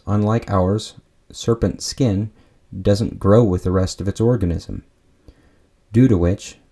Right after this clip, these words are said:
the snake will grow a new layer of skin underneath the old and, when ready, remove its outer, more restrictive layer. The shedding of old skin represented the death of the former serpent,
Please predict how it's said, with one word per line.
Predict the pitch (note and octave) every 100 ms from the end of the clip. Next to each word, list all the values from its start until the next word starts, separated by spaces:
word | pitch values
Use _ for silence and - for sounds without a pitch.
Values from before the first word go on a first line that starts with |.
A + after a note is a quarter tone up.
| -
the | F#2+
snake | - G#2+ G#2 -
will | G2
grow | F#2 G2 F#2+ G2
a | E2
new | G2 C3+
layer | C3 E2+ E2+
of | E2+
skin | - - F2+ G2
underneath | - F#2+ G2 F#2+ G2+ -
the | -
old | F#2+ F2 G#2 - -
and, | G2 F#2+
when | A#2
ready, | A2+ F2+ F#2 A#2 - -
remove | G2 F#2+ F#2+
its | A#2+ -
outer, | F2+ F2 A2
more | G2+ F#2
restrictive | F#2+ G2+ - F#2+ - F#2
layer. | G#2+ G2+ F2 F2 _ _ _ _ _ _ _ _ _ _ _ -
The | G2
shedding | - A#2+ A#2+ G2
of | -
old | - A#2+ B2
skin | - - G#2 F#2+ A2+ -
represented | G2+ G2+ G2+ G2+ A2 G#2 F#2
the | F#2
death | F2+ G2 A2+ G2
of | F2+
the | F#2
former | A#2+ B2+ A2+ -
serpent, | - - - -